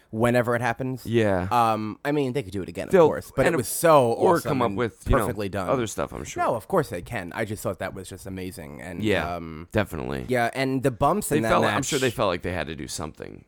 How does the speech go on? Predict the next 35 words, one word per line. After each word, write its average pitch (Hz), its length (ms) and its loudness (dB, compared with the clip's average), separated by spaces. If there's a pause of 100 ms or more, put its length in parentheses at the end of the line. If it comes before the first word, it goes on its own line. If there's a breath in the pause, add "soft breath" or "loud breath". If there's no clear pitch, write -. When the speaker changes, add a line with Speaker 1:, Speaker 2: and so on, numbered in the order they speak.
(100)
Speaker 2:
you 92 100 -8
know, 85 240 -6
Speaker 1:
Oh, 196 220 2
Speaker 2:
for 175 40 -4
Speaker 1:
yeah, 127 200 -6
Speaker 2:
this, 107 100 -8
Speaker 1:
absolutely. 117 440 0
Speaker 2:
they, 95 180 -2
you - 80 -8
know. - 60 -2
Speaker 1:
That 175 180 6
was, 175 160 2
like, 156 200 2
almost 131 320 0
their 123 140 0
version 110 400 -2
of 92 220 -6
the 98 100 -6
whole 98 220 -4
Eat 104 160 -6
the 101 60 -8
Bullet 92 280 -4
thing 80 260 -12
from 92 240 -8
their 92 120 -6
match 90 320 -8
at 90 100 -8
Wrestle 95 260 -10
Kingdom. 71 400 -10
Speaker 2:
Yeah. 95 440 4
Speaker 1:
So, 90 480 -4
Speaker 2:
Yeah. 90 180 0
Speaker 1:
it 117 60 0
was 110 120 -4
good. 92 300 -4